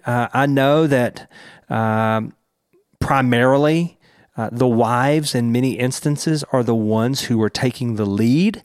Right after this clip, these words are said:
in homeschooling, but that does not mean that we can outsource all of that. And to be real honest with you, that was one of the things that I did in the homeschool situation that we were in.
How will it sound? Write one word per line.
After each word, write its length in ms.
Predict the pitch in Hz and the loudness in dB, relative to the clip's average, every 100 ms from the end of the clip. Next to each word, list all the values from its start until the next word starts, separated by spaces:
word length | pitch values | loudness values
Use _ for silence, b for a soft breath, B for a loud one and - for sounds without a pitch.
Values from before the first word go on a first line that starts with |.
| B B B B 123 | B B B B -4
in 300 | 127 123 120 | -2 -2 -4
homeschooling, 720 | - 139 147 - 156 170 156 | -2 -2 0 -2 0 0 0
but 140 | 120 | 0
that 240 | 143 113 117 | 0 -2 0
does 260 | 135 156 | 0 2
not 300 | 165 156 139 | 0 0 0
mean 340 | 131 139 127 120 | 0 0 0 0
that 200 | 110 - | -2 -2
we 240 | 120 147 | 0 0
can 200 | - 127 - - | 0 -6 -6 -2
outsource 720 | 131 123 - 139 117 110 - - - | -2 -2 -2 0 2 0 -6 -14 -4
all 260 | 123 113 110 | 0 0 0
of 80 | 98 | -2
that. 240 | 95 95 | -4 -2
And 120 | 127 127 | -2 0
to 60 | |
be 140 | 123 131 | 0 2
real 180 | 135 | 2
honest 300 | 131 135 143 | 2 0 0
with 140 | 156 151 | 0 0
you, 140 | 165 | 0
that 180 | 135 131 | 0 0
was 160 | 117 113 | -2 -2
one 240 | 113 123 | -2 0
of 80 | 131 | 0
the 80 | 127 | -2
things 340 | 135 127 120 | -2 -2 0
that 120 | 117 - | -2 0
I 160 | 131 147 | 0 0
did 360 | 123 123 113 B B B B | 0 0 -2 B B B B
in 160 | 120 123 | -2 0
the 80 | 120 | 0
homeschool 680 | 117 123 120 - 120 117 107 | 0 -2 -2 0 0 0 -2
situation 640 | - - 120 113 117 117 | -4 -2 0 0 -2 -4
that 120 | 113 | -4
we 240 | 110 127 147 | 0 0 2
were 200 | 117 107 | 2 0
in. 320 | 104 104 | -2 -4